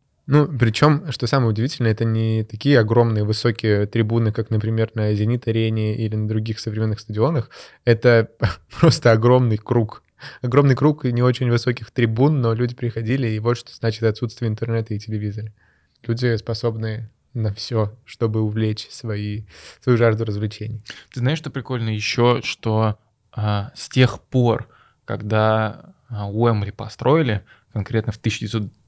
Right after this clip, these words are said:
Speaker 2: э, двадцать
Speaker 1: Двадцать третьем.
Speaker 2: третьем году. Во-первых, вот этот вот первый финал между Болтоном и Вест Хэмом, это был первый финал на старом Уэмбли. Сейчас он называется старым просто потому, что его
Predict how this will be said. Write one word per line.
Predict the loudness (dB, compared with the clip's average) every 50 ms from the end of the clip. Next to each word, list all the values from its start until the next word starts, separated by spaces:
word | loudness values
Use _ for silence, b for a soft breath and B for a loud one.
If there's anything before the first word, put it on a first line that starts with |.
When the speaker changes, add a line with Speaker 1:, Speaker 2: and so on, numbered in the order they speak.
| _ -12 -10
Speaker 2:
э, | -10 -8 -8 -8 -8 -8 -8 -10 -10 -10 -10 -8
двадцать | -6 0
Speaker 1:
Двадцать | 0 2 2 2 0 2
третьем. | 0 0 0 0 -6 -16 -20 _ _
Speaker 2:
третьем | 2 4 4 4 2 -2 -4
году. | -2 -2 2 2 2 2 2 B B B B B B B
Во-первых, | -12 -2 0 0 2 2 -2 -6 -8 -14 -18 -14 -10
вот | -4 0 0
этот | 0 0 -2 -8
вот | -10 -10 _ _
первый | 2 4 4 4 4 2
финал | 0 0 2 4 6 6 6
между | 4 4 0 0 -2 -2 -2 -2 0 0
Болтоном | -2 0 0 2 2 2 0 -4 -6 -6 -6
и | -6 -4
Вест | 0 2 2 2 0 -4
Хэмом, | -4 -2 -2 -2 -2 -4 -8
это | -8 -6 -2
был | -4 -2
первый | 2 4 4 4 2 -2
финал | -4 -4 -4 -4 -4
на | -4 -6 -8
старом | -6 _ -4 -2 -2 -2 -2
Уэмбли. | 2 2 2 2 2 0 0 -2 B B B B B B B
Сейчас | -4 -4 -4 -2 -2
он | -2
называется | 0 2 2 0 0 -2 -6
старым | -2 0 0 0 2 0 -4
просто | -4 -8 -6 _
потому, | -6 -6 -6
что | -4 -4 -4
его | -4 -4